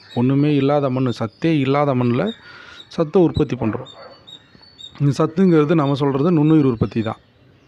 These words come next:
சரிங்களா? அந்த நுண்ணுயிர்களை நீங்க உற்பத்தி பண்றதுக்கான உரங்கள்.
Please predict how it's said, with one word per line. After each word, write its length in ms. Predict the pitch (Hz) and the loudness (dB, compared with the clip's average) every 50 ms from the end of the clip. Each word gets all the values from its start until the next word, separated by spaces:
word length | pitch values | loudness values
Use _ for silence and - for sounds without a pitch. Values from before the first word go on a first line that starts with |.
| - - - - - - - _ _ _ - - | -20 -20 -20 -20 -20 -20 -20 _ _ _ -16 -6
சரிங்களா? 280 | - 127 117 123 127 123 | -4 -2 0 0 0 0
அந்த 100 | 120 127 | 0 0
நுண்ணுயிர்களை 540 | 131 139 151 165 175 185 180 165 139 147 143 | 0 2 2 2 4 4 4 4 2 2 0
நீங்க 200 | 135 135 127 123 | 0 0 0 0
உற்பத்தி 420 | 127 139 143 - - 175 151 180 165 | 0 0 0 0 -2 -2 -2 -2 -4
பண்றதுக்கான 680 | - - 139 143 135 160 165 170 151 - 160 151 156 170 | -2 0 -2 0 0 0 0 0 0 0 2 2 2 2
உரங்கள். 460 | 160 135 123 123 123 123 113 104 | 2 2 2 2 0 0 -2 -4